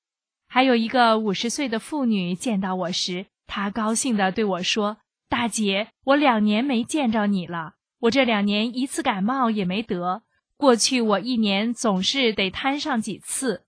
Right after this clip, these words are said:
还有一件更奇怪的事，一次我突然脚疼得站不住，就要倒下了，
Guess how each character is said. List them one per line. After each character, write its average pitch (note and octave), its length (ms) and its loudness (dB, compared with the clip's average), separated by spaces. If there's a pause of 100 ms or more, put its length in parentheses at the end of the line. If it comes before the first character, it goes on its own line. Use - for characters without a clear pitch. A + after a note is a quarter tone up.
(360)
还 C#4 160 2
有 D4 100 2
一 B3+ 140 0
件 C#4 240 -2
更 D#4 200 -2
奇 G#3 240 -2
怪 G#3+ 240 -2
的 F#3 120 -4
事， F#3+ 380 -4 (240)
一 A#3+ 140 -2
次 C4 240 -4
我 A3 160 0
突 - 160 -8
然 B3+ 300 0
脚 G3+ 260 0
疼 G3+ 240 -4
得 A#3 220 0
站 A#3+ 220 -4
不 A3 100 -2
住， A#3+ 300 -4 (160)
就 E4 120 -2
要 C#4 200 2
倒 E3 260 -4
下 A3 300 -2
了， F3 220 -6